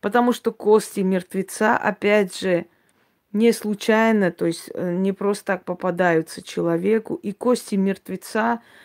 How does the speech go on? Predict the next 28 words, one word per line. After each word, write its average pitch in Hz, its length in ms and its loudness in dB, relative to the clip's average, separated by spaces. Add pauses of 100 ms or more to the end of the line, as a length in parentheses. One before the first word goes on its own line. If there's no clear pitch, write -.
(600)
это 202 420 -2
совершенно 233 640 4
по-другому. 208 760 2
Морг, 262 380 4
кладбище, 226 580 2
ни-, 240 260 4
никто 226 520 0
в 240 60 0
морге 226 340 4
тебе 185 260 -4
кости 202 340 -2
не 185 140 -2
будет 180 280 -4
выносить 180 500 -4
и 190 40 2
отдавать. 165 460 -2
В - 40 -8
морге 220 360 2
не 196 140 -2
кости 202 340 -4
лежат. 160 400 -4 (480)
В 190 80 -4
морге 240 360 2
лежат 185 460 0
тела. 190 460 -2 (560)
Причём 269 460 0
полуразложившиеся 208 1300 0
тела. 156 460 -4